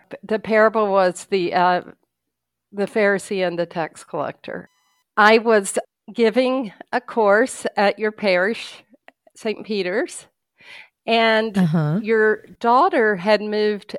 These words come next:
Speaker 1: out of level two, and I think she was in the nine to twelve, the level three atrium. Is that right?
Speaker 2: Yeah, sounds about right.
Speaker 1: Okay, and so, um,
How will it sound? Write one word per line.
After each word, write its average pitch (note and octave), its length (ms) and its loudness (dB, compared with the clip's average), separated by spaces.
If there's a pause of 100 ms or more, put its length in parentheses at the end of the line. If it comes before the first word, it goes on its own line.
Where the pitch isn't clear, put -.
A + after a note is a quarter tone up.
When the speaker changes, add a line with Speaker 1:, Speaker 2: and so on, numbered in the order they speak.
Speaker 1:
out G#3+ 320 4
of F3+ 220 -6
level F3+ 260 0
two, E3+ 600 -6 (400)
and G#3 100 -2
I G3+ 60 2
think A#3 260 -4
she A3 360 -4
was G3+ 420 -6
in G3+ 260 -6
the G3 80 -2
nine F#3+ 280 -2
to F3+ 60 -16
twelve, G3 420 -4
the G3 80 -8
level G3 260 -6
three A3+ 220 -10
atrium. D#4 580 -8 (720)
Is - 140 -20
that A3 160 -6
right? A#3+ 240 -2
Speaker 2:
Yeah, G#3+ 380 2
sounds G#3+ 380 2
about A3+ 220 -8
right. A3 240 -4
Speaker 1:
Okay, G3+ 500 -6
and G#3+ 240 -4
so, G3 480 0
um, F#3 440 -2